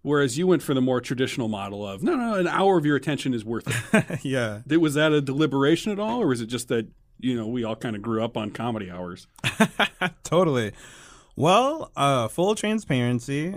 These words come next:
Speaker 2: uh, it was to get a portfolio. Um, that was a big goal because I was just like, "All right, I got a master's in health policy,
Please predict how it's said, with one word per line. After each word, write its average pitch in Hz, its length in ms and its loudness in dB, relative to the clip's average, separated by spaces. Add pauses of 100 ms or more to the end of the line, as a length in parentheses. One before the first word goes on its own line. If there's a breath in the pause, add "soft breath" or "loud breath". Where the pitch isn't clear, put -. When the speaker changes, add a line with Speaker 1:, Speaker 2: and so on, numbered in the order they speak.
(120)
Speaker 2:
uh, 117 380 4
it 131 100 2
was 127 360 2 (340)
to 147 100 4
get 156 120 6
a 185 60 2
portfolio. 139 680 4 (760)
Um, 113 420 4
that 117 140 6
was 131 200 2
a 123 60 2
big 110 400 0 (100)
goal 117 540 2
because 110 560 0
I 107 220 2
was 107 140 -2
just 107 260 -6
like, 92 340 -2
"All 101 100 -2
right, 95 340 -2 (600)
I - 140 -10
got 101 220 -2
a 85 40 -6
master's 101 540 -4
in 95 80 -4
health 95 220 -4
policy, 92 680 -4